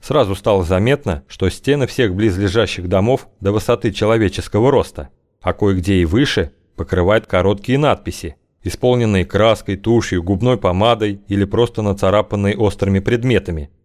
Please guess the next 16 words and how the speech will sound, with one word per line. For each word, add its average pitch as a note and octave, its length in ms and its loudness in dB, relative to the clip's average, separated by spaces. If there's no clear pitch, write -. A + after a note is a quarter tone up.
«А F2 200 -2
ведь A2 200 0
кое-что G#2+ 440 0
можно G2+ 380 0
понять», A#2+ 520 -2
зяблик F#2 440 -2
прищурился. F2 720 -2
«Берта G2 720 0
Нибур, G2 680 2
М A2+ 440 0
Шовен. G2+ 760 0
Тут C3 240 -2
какие-то G2 580 -2
иероглифы, G2 960 0
не G#2 260 0
разберу. A#2 560 0